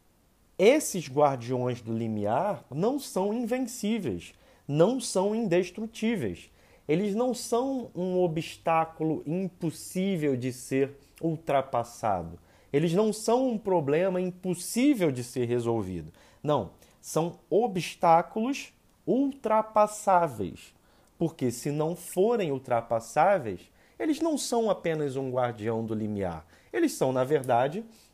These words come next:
é, uma impossibilidade mesmo. Por exemplo, imaginemos a história de um homem que está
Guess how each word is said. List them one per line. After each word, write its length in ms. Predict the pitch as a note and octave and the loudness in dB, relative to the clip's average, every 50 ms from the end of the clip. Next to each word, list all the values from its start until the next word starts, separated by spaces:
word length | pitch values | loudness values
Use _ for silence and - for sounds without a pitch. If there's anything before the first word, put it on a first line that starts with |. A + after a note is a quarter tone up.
| _ _ | _ _
é, 380 | - E3 E3+ E3+ F3 F3+ F3+ E3+ - - - _ _ _ _ | -2 0 4 4 4 4 2 0 -4 -10 -20 _ _ _ _
uma 280 | - D#3+ F3 G#3+ C4 C4+ | -4 -2 0 0 0 0
impossibilidade 1120 | F#3+ F#3 A3 A3 - C4+ C4+ B3+ - C4+ A#3 A3 B3+ A#3+ B3 C4 A3+ G#3 E3+ F3+ G#3+ A3 A#3 | 0 -2 -2 -4 -4 -4 -4 -4 -4 -6 -6 -4 -2 -2 -2 -2 0 2 2 2 2 0 -2
mesmo. 440 | A3+ G#3 D3+ E3 F3 A#2 F#2+ F2+ - - _ _ _ _ _ _ _ | -2 0 0 0 0 -2 -6 -10 -16 -20 _ _ _ _ _ _ _
Por 120 | - C3+ C#3+ | 2 4 4
exemplo, 540 | C#3+ C3 A2 A#2+ A2+ G2+ F#2 - - F#2 F#2 - _ - - _ _ _ _ _ _ _ - - - _ _ _ _ _ _ - | 4 4 4 2 0 0 -2 -6 -10 -14 -16 -18 _ -20 -20 _ _ _ _ _ _ _ -20 -20 -20 _ _ _ _ _ _ -4
imaginemos 840 | A#2+ C3+ D3 C#3+ A#2 A#2 D3 E3 E3 E3 E3+ F#3+ A3 G#3+ G#3 G3 F3 | 0 2 2 2 2 0 -2 0 0 2 2 2 2 2 0 2 4
a 80 | F#3+ | 2
história 460 | F3+ F3 - - - E3+ F3+ F#3 F#3+ F#3 | 2 2 0 2 6 8 8 8 6 2
de 140 | D#3 D#3+ | 0 -2
um 300 | F#3 F3+ D#3+ D#3+ D3 D3 | -2 0 0 0 0 2
homem 280 | D#3 D#3+ E3 F3+ F#3+ F#3 | 2 2 2 2 -2 -4
que 140 | - - F#3+ | -4 -6 -8
está 600 | E3+ - - - D#3 D3 C#3+ D3 D#3 - - | -8 -8 -4 0 2 4 4 4 4 0 -4